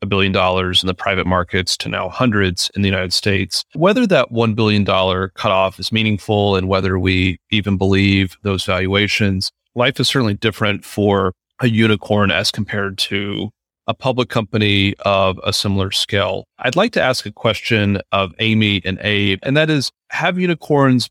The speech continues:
been, in your view, a net positive or a net negative for the capital markets? And perhaps have they been a net positive or net negative for society?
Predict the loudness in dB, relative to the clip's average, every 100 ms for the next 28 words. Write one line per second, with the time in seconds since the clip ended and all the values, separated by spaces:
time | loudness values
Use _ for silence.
0 | -2 0 2 2 0 0 0 2 0 2
1 | 2 4 2 -2 _ -6 0 -2 -2 _
2 | -2 0 0 0 2 2 0 -2 -8 -4
3 | 0 0 0 -2 0 0 2 2 0 -2
4 | -6 -2 -4 -2 -2 0 0 0 0 -4
5 | -4 -2 0 0 0 -2 -2 -8 -4 -2
6 | 0 2 2 4 2 2 2 2 2 2
7 | -2 _ -2 0 0 0 -2 -2 -4 0
8 | -2 -2 -2 -2 0 0 0 -2 0 0
9 | 0 -2 0 0 0 0 -4